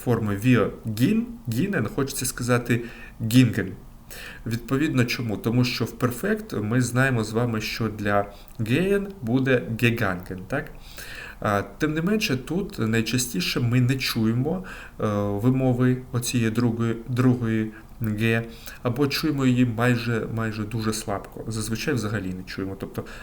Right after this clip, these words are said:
зазвичай можна почути варіанти вимови саме wir gingen, ми йшли. От таким чином. Е, комен, приходити. Отже,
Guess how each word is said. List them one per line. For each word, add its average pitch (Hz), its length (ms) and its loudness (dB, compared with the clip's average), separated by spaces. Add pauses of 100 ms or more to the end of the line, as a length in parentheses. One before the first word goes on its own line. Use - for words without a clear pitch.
(120)
зазвичай 113 640 0
можна 110 300 -2
почути 113 400 -4
варіанти 101 400 -2
вимови 139 300 0
саме 107 280 -2 (220)
wir 120 360 4
gingen, 107 460 0 (100)
ми 113 100 2
йшли. 107 400 -4 (840)
От 123 180 0
таким 98 320 -6
чином. 90 380 -6 (1200)
Е, 113 140 4
комен, 110 460 2 (400)
приходити. 98 600 -2
Отже, 104 360 0